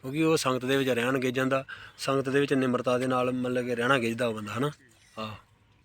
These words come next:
ਬਾਕੀ ਅੱਜ, ਅੱਜ ਜਿਹੜੇ ਬੰਦੇ ਨਹੀਂ ਨਾ ਆਏ, ਉਹਨਾਂ ਸਾਰਿਆਂ ਨੂੰ ਸਵੇਰੇ ਕਹਿਣਾ ਵੀ ਵੇਸਣ, ਇੱਕ ਕਿਲੋ ਵੇਸਣ ਤੇ ਨਾਲ ਆਪਣਾ ਦੁੱਧ ਗਰਮ ਕਰਾ ਲਿਓ, ਤੁਹਾਡੀ ਇਹੋ ਸਜ਼ਾ ਹੈ। ਜਿੰਨੇ ਦਿਨ ਨਹੀਂ ਆਉਂਦੇ, ਇਹਨਾਂ ਨੂੰ ਕਿਲੋ ਕਿਲੋ ਵੇਸਣ ਇਹਨੂੰ ਕਹੇ ਵੀ ਪੂਰਨ ਦਾ ਲੈ ਆਓ, ਤੇ ਬਸ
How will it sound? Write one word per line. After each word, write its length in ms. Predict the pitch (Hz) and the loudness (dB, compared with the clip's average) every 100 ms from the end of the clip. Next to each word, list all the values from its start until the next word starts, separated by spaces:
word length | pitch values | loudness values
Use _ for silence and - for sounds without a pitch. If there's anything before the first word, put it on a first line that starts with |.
| _ 139 | _ -20
ਬਾਕੀ 240 | 135 170 165 | -16 -12 -10
ਅੱਜ, 80 | 160 160 _ 151 | -10 -12 _ -14
ਅੱਜ 80 | 156 | -10
ਜਿਹੜੇ 200 | 160 185 | -8 -6
ਬੰਦੇ 220 | 170 160 | -4 -4
ਨਹੀਂ 120 | 180 196 | -4 -4
ਨਾ 80 | |
ਆਏ, 200 | 214 180 147 - - - | -4 -6 -10 -16 -20 -12
ਉਹਨਾਂ 140 | 127 | -10
ਸਾਰਿਆਂ 320 | 135 143 165 | -8 -8 -8
ਨੂੰ 60 | 180 | -8
ਸਵੇਰੇ 200 | 165 156 | -8 -10
ਕਹਿਣਾ 220 | 143 143 | -10 -10
ਵੀ 140 | 156 165 | -10 -10
ਵੇਸਣ, 340 | 143 120 143 | -10 -10 -12
ਇੱਕ 120 | 143 - 143 | -12 -16 -16
ਕਿਲੋ 200 | 147 139 | -12 -10
ਵੇਸਣ 360 | 143 131 175 170 - _ _ _ - _ | -10 -10 -10 -12 -14 _ _ _ -20 _
ਤੇ 80 | 147 | -10
ਨਾਲ 260 | 147 143 147 | -6 -4 -4
ਆਪਣਾ 180 | 147 | -6
ਦੁੱਧ 200 | 147 135 | -8 -8
ਗਰਮ 240 | 151 139 131 | -8 -8 -10
ਕਰਾ 240 | 127 120 | -10 -12
ਲਿਓ, 180 | 123 127 | -12 -14
ਤੁਹਾਡੀ 340 | 117 151 131 | -14 -14 -12
ਇਹੋ 140 | 127 135 | -12 -12
ਸਜ਼ਾ 220 | 131 110 | -12 -14
ਹੈ। 80 | 107 - _ _ - _ _ _ _ _ | -18 -20 _ _ -20 _ _ _ _ _
ਜਿੰਨੇ 320 | 139 180 202 | -10 -4 -2
ਦਿਨ 160 | 208 220 | -2 -2
ਨਹੀਂ 140 | 220 | -2
ਆਉਂਦੇ, 260 | 196 185 202 | -2 -4 -6
ਇਹਨਾਂ 140 | 196 196 | -6 -8
ਨੂੰ 160 | 196 | -8
ਕਿਲੋ 280 | - 170 175 | -8 -6 -4
ਕਿਲੋ 180 | 175 175 | -4 -4
ਵੇਸਣ 280 | 160 160 165 | -6 -4 -4
ਇਹਨੂੰ 140 | 165 | -4
ਕਹੇ 80 | 175 | -6
ਵੀ 60 | |
ਪੂਰਨ 280 | 170 156 147 | -8 -8 -6
ਦਾ 120 | 147 | -4
ਲੈ 140 | 147 123 | -4 -6
ਆਓ, 180 | 131 156 - _ _ _ - | -8 -10 -16 _ _ _ -20
ਤੇ 60 | 131 | -14
ਬਸ 180 | 139 | -12